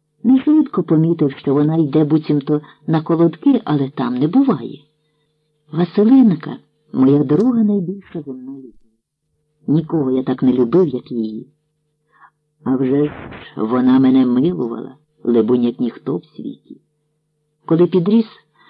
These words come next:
на людях трохи соромився її щебетання та пестощів, але тільки на людях. Пишався сестрою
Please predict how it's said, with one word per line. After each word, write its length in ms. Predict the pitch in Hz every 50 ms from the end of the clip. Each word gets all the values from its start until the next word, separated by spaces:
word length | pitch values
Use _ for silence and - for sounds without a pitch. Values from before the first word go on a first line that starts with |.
| _ _ _
на 160 | 175 175 180
людях 320 | 185 214 202 175 180 160 -
трохи 380 | - 160 170 160 165 165 151 -
соромився 520 | 165 156 170 202 208 208 202 196 - - 202
її 220 | 202 202 202 196
щебетання 640 | - - 202 185 190 190 - 196 190 190 185 190 185
та 120 | 185 190 190
пестощів, 760 | - 190 190 185 - - _ 196 175 - - - 185 175 170 - _ _ _ -
але 220 | - 170 170 175 175
тільки 400 | - - 202 190 180 - 196 185
на 140 | 185 185 185
людях. 400 | 175 165 131 117 110 117 113 - _ _ _ _ _ _ _ _ _ _ _ _ _ _ _ _ _
Пишався 500 | 151 147 - - 165 165 156 - 160 147
сестрою 640 | 139 - 143 139 - - 143 151 151 151 151 151 147